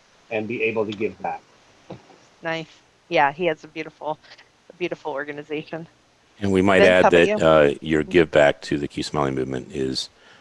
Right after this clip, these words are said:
Speaker 3: noted, appreciated, and will make such a difference for dental and mental health. So thank you, Patrick. Vince?
Speaker 2: Vince?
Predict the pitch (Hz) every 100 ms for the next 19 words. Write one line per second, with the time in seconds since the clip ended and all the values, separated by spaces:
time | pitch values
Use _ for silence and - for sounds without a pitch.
0 | _ _ 80 80 85 80 - - - 71
1 | - 69 69 69 131 - 143 127 131 131
2 | 131 131 - - 131 127 127 - - -
3 | - _ - 62 62 _ - 71 76 69
4 | 67 - - - - 135 - - 113 -
5 | - _ _ _ _ _ _ _ _ _
6 | _ _ _ _ _ - _ _ _ _
7 | _ _ - 98 - - _ 180 202 208